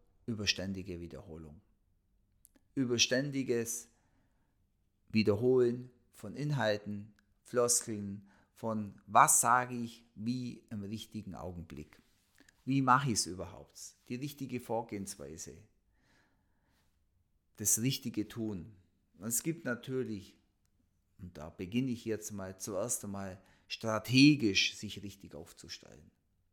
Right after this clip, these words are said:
Und das ist auch der erste Punkt, mit dem ich auch beginne, sich strategisch aufzustellen. Also diese Wiederholung, vielleicht das noch zu Ende geredet, ist natürlich wichtig. Da habe ich auch ein spezielles Tool, das ist unsere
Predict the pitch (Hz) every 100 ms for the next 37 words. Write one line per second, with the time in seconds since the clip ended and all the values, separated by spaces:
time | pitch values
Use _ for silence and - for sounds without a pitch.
0 | _ _ - 101 123 135 110 107 98 104
1 | - 101 139 135 113 - - 98 107 101
2 | 95 85 - 92 139 123 - - _ _
3 | _ _ _ _ _ _ _ _ _ -
4 | - - - - 113 101 - 87 110 101
5 | 90 - - - - - 62 - _ _
6 | _ _ - - - - - - - _
7 | _ _ _ _ _ _ _ - 113 151
8 | 151 135 139 127 127 160 175 160 139 113
9 | 107 - 120 - 127 120 - - - -
10 | 110 98 135 123 113 110 - 107 110 113
11 | 110 - - - 113 107 101 113 110 131
12 | 131 - 117 - _ - 107 127 120 101
13 | 117 - - 117 113 104 90 - - 110
14 | 104 - 98 104 92 - - 175 135 110
15 | 110 107 101 -